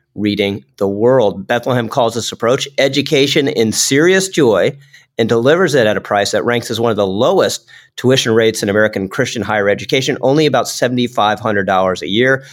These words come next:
Bethlehem College, education in serious joy. To apply or request more information, visit B C S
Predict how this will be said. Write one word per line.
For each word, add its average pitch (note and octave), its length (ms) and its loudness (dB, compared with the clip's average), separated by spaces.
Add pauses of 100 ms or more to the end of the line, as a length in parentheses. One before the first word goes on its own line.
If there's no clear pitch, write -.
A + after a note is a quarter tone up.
(200)
Bethlehem D3 480 0
College, D#3 600 0 (380)
education E3+ 1000 2
in B2+ 220 2
serious D3 680 2
joy. B2+ 580 2 (320)
To - 100 0
apply A#2+ 400 2
or A2+ 100 2
request A#2+ 340 -2
more C3+ 200 2
information, C3 520 -2
visit A2+ 320 -2 (340)
B D#3+ 260 0
C A2 480 -2
S A#2+ 280 0